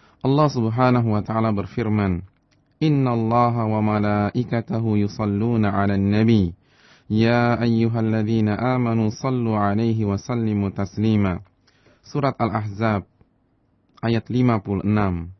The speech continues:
yang artinya, "Sesungguhnya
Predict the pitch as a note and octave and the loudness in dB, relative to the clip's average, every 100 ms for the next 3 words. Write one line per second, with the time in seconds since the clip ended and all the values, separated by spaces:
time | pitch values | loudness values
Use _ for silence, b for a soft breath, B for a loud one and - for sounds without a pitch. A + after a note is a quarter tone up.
0 | _ _ _ _ _ B2+ A2+ G#2+ F#2 A2+ | _ _ _ _ _ 0 0 0 -4 -2
1 | A2 G2+ F2 - _ _ _ _ _ _ | 0 0 -2 -10 _ _ _ _ _ _
2 | _ _ b b b b b _ C3 C3 | _ _ b b b b b _ -6 2
3 | C#3+ C3+ C#3 D#3 D3 | 4 4 4 2 2